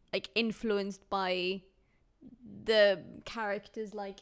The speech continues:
negative and bad mental health,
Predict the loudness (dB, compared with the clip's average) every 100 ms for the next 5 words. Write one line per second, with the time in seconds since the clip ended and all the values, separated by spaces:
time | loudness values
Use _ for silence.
0 | -16 -10 -6 -6 -6 -8 -6 -2 -2 -2
1 | -10 -20 -20 -20 _ -20 -8 -4 -2 0
2 | 0 0 -2 -2 -2 -4 -2 2 2 2
3 | -2